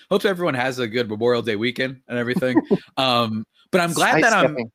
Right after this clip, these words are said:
Speaker 2: Sidestepping.
Speaker 1: glad that I'm playing, like, we're playing a cool, like, a team that I'm excited to play.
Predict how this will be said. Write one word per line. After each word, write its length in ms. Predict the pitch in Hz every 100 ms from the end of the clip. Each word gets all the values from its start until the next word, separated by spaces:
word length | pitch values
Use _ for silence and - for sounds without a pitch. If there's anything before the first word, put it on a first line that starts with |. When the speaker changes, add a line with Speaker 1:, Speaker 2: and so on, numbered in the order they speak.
| _ -
Speaker 2:
Sidestepping. 400 | - 131 131 147
Speaker 1:
glad 320 | 170 226 208
that 200 | 190 175 156
I'm 120 | 151
playing, 340 | - 190 190
like, 200 | 160 147
we're 160 | 151 151
playing 340 | - 175 180
a 60 | 139
cool, 320 | - 165 151
like, 220 | 135 131
a 60 | 147
team 280 | - 202 220
that 100 | 180
I'm 100 | 135
excited 340 | 113 127 113 95
to 80 |
play. 240 | 85 -